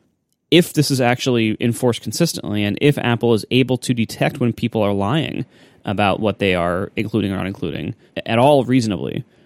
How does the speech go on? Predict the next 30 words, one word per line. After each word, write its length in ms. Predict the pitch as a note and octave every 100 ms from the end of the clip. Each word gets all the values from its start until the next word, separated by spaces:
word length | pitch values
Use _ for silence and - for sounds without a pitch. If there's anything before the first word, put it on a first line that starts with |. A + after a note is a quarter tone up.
| _ _ _ _ -
then 500 | A2 A#2 A2 G#2 - -
this 260 | A2+ A#2+ -
can 140 | A2+
be 80 | G2
great. 340 | F#2+ E2 - -
And, 180 | G#2+ G2
and 320 | G#2+ G2+ G2+ - _ -
it 200 | - A#2
can 120 | A#2+
really 240 | B2+ C3+
be 120 | A2+
a 80 | A2
boon 540 | G#2 B2 A#2 G#2 G2+ - - _ _
to 140 | - G#3
those 200 | D3+ A#2
of 100 | A2
us 160 | G#2+
who, 320 | - A2 G2+ -
who 100 | A2+
try 220 | G#2+ B2
to 80 | G#2+
do 120 | G#2+
things 300 | G2+ G#2 G2+
in, 120 | G#2+ G2
in 160 | G#2+
a 40 | G2+
more 300 | G#2 G2+ F#2+
privacy 420 | - A#2+ G#2 G#2
respectful 420 | G#2 - - F#2+
way. 340 | F3 C#3 A2